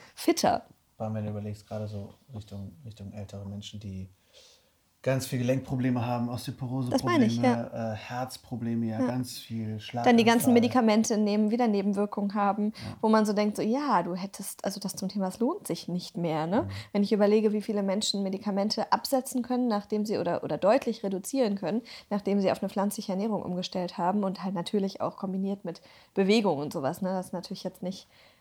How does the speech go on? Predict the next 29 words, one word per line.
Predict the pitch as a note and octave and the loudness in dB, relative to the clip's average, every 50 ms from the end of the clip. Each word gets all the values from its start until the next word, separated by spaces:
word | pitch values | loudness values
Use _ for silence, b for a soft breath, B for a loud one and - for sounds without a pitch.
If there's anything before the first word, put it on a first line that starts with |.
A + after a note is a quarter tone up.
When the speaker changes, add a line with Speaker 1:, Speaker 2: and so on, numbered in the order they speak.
| b b b - - | b b b -12 -10
Speaker 1:
ähm, | - F#3 F3 F3 F3+ - | -8 -6 -6 -6 -4 -2
alles, | - F#3+ F#3 E3+ F3 - - - - | -2 -2 -2 -2 -6 -10 -12 -10 -10
aber | D#3+ E3+ E3+ E3+ F3+ F3 - _ _ | -10 -8 -8 -10 -10 -12 -16 _ _
ein | - F3+ F3 | -8 -8 -6
großer, | F3 - F#3 F#3 - F#3+ G3 | -6 -6 -6 -6 -6 -8 -6
großer | F#3+ F3+ F3+ - F#3+ | -6 -6 -6 -8 -10
Teil. | - - G#3+ G3 F3 F3 - | -10 -8 -8 -6 -6 -6 -6
Speaker 2:
Ja, | A2+ G#2 G#2 G#2+ - - - - _ - | -6 -6 -4 -6 -6 -8 -14 -20 _ -10
und | - A#2 A2+ G#2+ | -8 -6 -6 -4
ein | - | -2
gutes | D3+ D3+ C#3 - - | -2 0 0 0 2
Beispiel | C3+ C3+ C3 - D3+ B2 | 0 0 0 0 -2 0
war | B2+ A#2+ B2+ B2+ | 0 0 0 0
auch | A2+ | -2
dein... | - - A#2 A2+ A2+ A2+ A#2 - | -2 -2 -2 0 0 -2 -2 -2
Äh, | A2 A2 G#2+ G#2+ A2+ - - _ _ - | -2 -2 -2 -2 -4 -6 -8 _ _ -10
mittlerweile, | - C3 - B2 A#2+ A#2+ A#2 A#2+ B2+ C3+ D3+ D#3 - - - - B2 A#2 - - | -8 -6 -2 -2 0 0 0 0 0 0 0 0 -2 -4 -6 -6 -6 -6 -6 -6
äh, | - | -8
verstorbener | - - A#2 - - A2+ A#2 A#2+ A#2+ A2+ | -10 -10 -10 -8 -6 -4 -4 -4 -4 -4
Opa, | A#2 A#2+ A#2+ - C#3 | -6 -6 -6 -6 -6
der, | C3 C3 A#2+ A#2 A2+ - - - A2+ G#2+ G#2+ G#2 G#2+ G#2+ G#2+ | -4 -4 -4 -4 -4 -6 -6 -6 -6 -4 -2 -2 -2 -2 -4
äh, | - _ _ _ _ _ _ _ _ _ _ _ _ _ _ _ _ _ _ _ - - - _ _ _ | -8 _ _ _ _ _ _ _ _ _ _ _ _ _ _ _ _ _ _ _ -20 -20 -20 _ _ _
von | - - C3+ B2+ | -6 -4 -2 0
uns | C#3 D#3 D#3 - | 0 0 0 0
eine | C#3 B2 | 0 -2
Zeit | - - C#3 C#3 D3 C#3+ | -2 0 0 0 0 2
lang | D#3+ D3+ C#3+ | 2 0 0
bekocht | C3 C3 - - D#3 D#3 - - - | 0 -2 -4 -4 -6 -6 -6 -6 -6
wurde. | C#3+ D3+ D#3+ E3 F3 F#3 F#3+ - | -4 -4 -2 -2 -4 -4 -6 -8